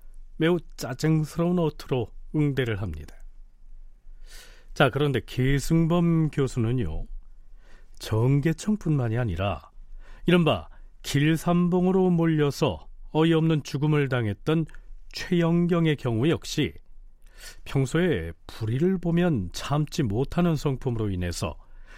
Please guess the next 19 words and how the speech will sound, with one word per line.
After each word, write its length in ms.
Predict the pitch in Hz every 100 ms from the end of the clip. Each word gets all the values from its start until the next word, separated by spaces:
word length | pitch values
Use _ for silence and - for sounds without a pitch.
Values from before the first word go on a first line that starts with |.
| - -
은연중에 640 | 92 104 143 131 135 147 - - - - -
적을 300 | 101 110 143
많이 420 | 90 87 90 180
만들었던 640 | 180 175 175 180 - 156
것이 520 | 127 98 131 113 82 - - - - -
이러한 300 | 107 110 117
참화를 600 | - 127 120 113 107 131
불러왔던 600 | 127 127 131 135 151 139
요인이 500 | 113 143 156 139 113 - -
아니었겠느냐, 800 | 117 98 85 - 120 78 82 - - - - - - - - - -
이렇게 400 | 165 - 151 127 -
분석을 480 | - 127 107 87 107
하기도 240 | 143 123
합니다. 480 | 76 76 - - - - - - - - - - - - - - - - - - -
자, 160 | - 143
그 200 | - 165
시기에 300 | 143 151 151
어떤 440 | 135 143 - 185
식으로든 600 | 165 147 131 104 98 78